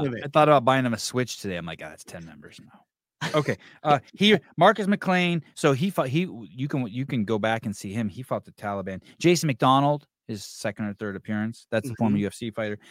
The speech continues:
Speaker 2: Taylor Self, our very own Thumb. Uh, Emma Carey, very, very, uh, uh, disturbing scene with Emma
Speaker 1: Mm.
Speaker 2: Carey.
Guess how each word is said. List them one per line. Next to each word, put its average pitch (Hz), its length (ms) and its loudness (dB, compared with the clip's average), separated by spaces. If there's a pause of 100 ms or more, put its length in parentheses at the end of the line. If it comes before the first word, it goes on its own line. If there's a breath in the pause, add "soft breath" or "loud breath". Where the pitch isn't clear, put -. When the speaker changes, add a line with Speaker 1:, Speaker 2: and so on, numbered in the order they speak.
(160 loud breath)
Speaker 2:
Taylor 180 280 8
Self, 190 380 6
our 120 80 4
very 139 280 6
own 135 220 2
Thumb. 131 540 0 (1600)
Uh, 139 140 2
Emma 170 220 6
Carey, 147 600 4 (240)
very, 156 440 6
very, 127 560 2
uh, 98 340 -2 (640)
uh, 98 140 -2
disturbing 110 600 0
scene 101 360 -2
with 90 160 -10
Emma 98 340 -8 (380)
Speaker 1:
Mm. 131 260 0
Speaker 2:
Carey. 87 320 -6